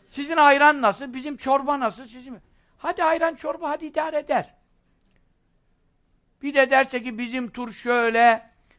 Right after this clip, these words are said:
şirketin müdürü böyle sapıttı, efendim, bizim yan odadaki karı kocasına saldırdı, öbürü bilmem bıçağı aldı, dolaştı peşine, onu kesti."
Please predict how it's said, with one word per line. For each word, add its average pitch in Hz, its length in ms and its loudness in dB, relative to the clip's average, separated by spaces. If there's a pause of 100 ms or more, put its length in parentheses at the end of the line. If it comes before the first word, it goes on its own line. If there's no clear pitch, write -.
(140)
şirketin 240 640 -4
müdürü 226 540 -8
böyle 233 260 0
sapıttı, 226 840 -2 (480)
efendim, 233 760 2
bizim 233 300 -10
yan 220 240 4
odadaki 233 520 -2
karı 226 400 2
kocasına 226 540 -2
saldırdı, 226 840 0 (460)
öbürü 233 440 2
bilmem 233 680 0
bıçağı 233 460 6
aldı, 226 260 2
dolaştı 226 400 0
peşine, 226 380 -8
onu 226 200 -8
kesti." 240 600 -8